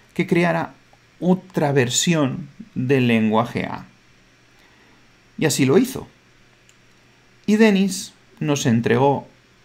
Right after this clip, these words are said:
a el mundo del desarrollo del software el lenguaje C, que es la tercera versión de A.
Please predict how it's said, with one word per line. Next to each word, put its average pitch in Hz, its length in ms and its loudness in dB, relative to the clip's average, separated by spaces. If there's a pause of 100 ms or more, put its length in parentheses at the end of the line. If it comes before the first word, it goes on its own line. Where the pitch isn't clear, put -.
(200)
a - 280 -20 (100)
el 92 140 -2
mundo 151 440 2
del 143 140 2
desarrollo 147 400 0
del 147 100 -2
software 147 440 -6 (140)
el 123 120 2
lenguaje 120 460 0
C, - 380 -6 (500)
que 202 80 -4
es 190 60 -4
la 95 140 -2
tercera - 300 -4
versión 92 340 -4
de 139 100 -4
A. 180 120 -10